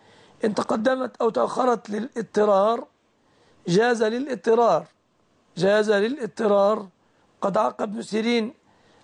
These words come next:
عن نفسه عند الكبر، فإذا كانت هناك ضرورات أو أمور تجعله متعذرا جدا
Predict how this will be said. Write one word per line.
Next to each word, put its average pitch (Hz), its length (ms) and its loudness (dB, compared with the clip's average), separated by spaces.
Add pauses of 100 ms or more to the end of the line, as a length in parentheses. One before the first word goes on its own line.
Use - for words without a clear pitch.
عن 202 200 -2
نفسه 226 440 0 (1500)
عند 202 180 0
الكبر، 208 460 0 (1040)
فإذا 196 440 0
كانت 254 400 -2
هناك 214 340 -2
ضرورات 220 840 2 (760)
أو 214 160 0
أمور 226 200 -2
تجعله 214 640 0
متعذرا 202 640 0
جدا 190 480 -4